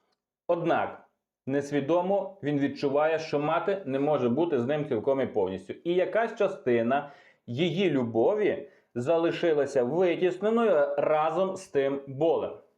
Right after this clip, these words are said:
Для того, щоб заповнити цю недостаючу частину любові і уваги, дитина починає підсвідомо асоціюватися з своїм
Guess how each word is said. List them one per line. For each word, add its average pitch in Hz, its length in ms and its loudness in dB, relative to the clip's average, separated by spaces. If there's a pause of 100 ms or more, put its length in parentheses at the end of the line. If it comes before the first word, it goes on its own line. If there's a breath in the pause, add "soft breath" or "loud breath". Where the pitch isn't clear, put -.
(680)
Для 143 180 0
того, 143 600 0
щоб 120 260 -4
заповнити 185 580 0
цю 175 180 2
недостаючу 160 800 0
частину 139 480 0
любові 170 360 2
і 156 240 -2
уваги, 120 640 0
дитина 180 400 0
починає 160 500 0
підсвідомо 123 960 -2 (360 loud breath)
асоціюватися 175 1300 0
з - 140 -6
своїм 151 540 0